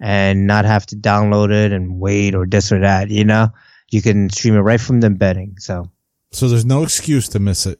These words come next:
Speaker 1: Yeah, there's no excuse not to listen to us. <laughs>
Speaker 2: Fred.
Speaker 1: Um, as far as, like, the content, um, one of the new things I like, I,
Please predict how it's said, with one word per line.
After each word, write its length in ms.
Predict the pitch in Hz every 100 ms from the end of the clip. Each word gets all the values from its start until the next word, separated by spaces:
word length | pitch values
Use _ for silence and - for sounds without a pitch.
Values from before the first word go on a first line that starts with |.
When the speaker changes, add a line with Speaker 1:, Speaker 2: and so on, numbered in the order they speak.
| -
Speaker 1:
Yeah, 360 | 127 113 90
there's 180 | 92 107
no 120 | 135
excuse 360 | 131 - 139 123
not 220 | 120 120
to 80 | 127
listen 260 | 117 120 113
to 180 | 113
us. 320 | 95 85 - _ - -
<laughs> 280 | - 147 160
Speaker 2:
Fred. 380 | 120 95 98 - - - - - 110
Speaker 1:
Um, 360 | 123 127 123
as 180 | 131 135
far 320 | - 170 180
as, 680 | 170 165 160 156 147 135 - _ _ _ _ -
like, 640 | 131 131 127 123 123 - _ _ _ -
the 80 | 143
content, 720 | - 180 185 - 190 185 185 -
um, 320 | 139 135 131
one 160 | 143 196
of 80 |
the 80 | 180
new 160 | 180 175
things 260 | 180 165
I 80 | 147
like, 240 | 143 147 135 _ _ -
I, 240 | 131 127